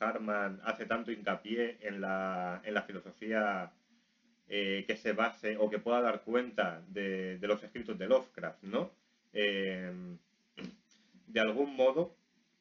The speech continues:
eh, hay una cierta recuperación de, de las temáticas del terror,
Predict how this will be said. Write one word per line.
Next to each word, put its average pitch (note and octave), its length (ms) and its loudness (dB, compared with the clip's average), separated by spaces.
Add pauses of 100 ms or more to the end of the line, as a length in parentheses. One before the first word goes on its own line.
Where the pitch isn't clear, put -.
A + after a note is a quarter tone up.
(240)
eh, F#2+ 500 -2
hay A2 120 0
una A#2+ 100 2
cierta A2 260 0
recuperación G#2 580 -4
de, G2+ 360 2
de G2 120 -6
las G2+ 160 -2
temáticas G#2 480 -2
del G2 180 -2
terror, G#2+ 500 2